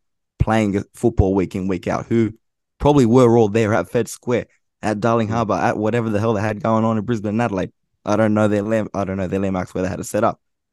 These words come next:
Speaker 2: Okay,
Speaker 1: Forgive
Speaker 2: well,
Speaker 1: me,
Speaker 2: Adelaide,
Speaker 1: my
Speaker 2: Adelaide, we
Speaker 1: geography
Speaker 2: actually had
Speaker 1: sucks.
Speaker 2: Adelaide Oval, which is one of the, you know, uh, pretty prominent cricket grounds in the country. So thanks, Cody. Um,
Speaker 1: I don't follow cricket. <laughs>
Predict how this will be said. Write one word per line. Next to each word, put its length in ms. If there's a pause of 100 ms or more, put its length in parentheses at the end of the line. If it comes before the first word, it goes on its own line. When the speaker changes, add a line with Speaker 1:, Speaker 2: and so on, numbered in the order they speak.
(100)
Speaker 2:
Okay, 160
Speaker 1:
Forgive 160
Speaker 2:
well, 140
Speaker 1:
me, 40
Speaker 2:
Adelaide, 280
Speaker 1:
my 60
Speaker 2:
Adelaide, 240
we 120
Speaker 1:
geography 40
Speaker 2:
actually 180
had 80
Speaker 1:
sucks. 180
Speaker 2:
Adelaide 220
Oval, 280
which 200
is 60
one 140
of 80
the, 120
you 160
know, 220
uh, 500
pretty 180
prominent 400
cricket 260
grounds 280
in 60
the 60
country. 320
So 140
thanks, 240
Cody. 300 (180)
Um, 240
Speaker 1:
I 320
don't 160
follow 300
cricket. 380
<laughs> 60